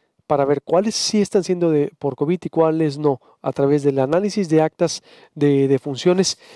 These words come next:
y esto implicaría también para todos los estados. Ordenaría,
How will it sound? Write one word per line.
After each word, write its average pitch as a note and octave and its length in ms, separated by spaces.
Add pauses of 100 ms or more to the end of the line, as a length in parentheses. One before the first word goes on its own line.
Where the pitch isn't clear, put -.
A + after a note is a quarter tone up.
(100)
y D3+ 180
esto G3 360
implicaría D3+ 680 (280)
también C3+ 300
para D3 220
todos E3 260
los D#3 180
estados. - 720 (840)
Ordenaría, D#3+ 800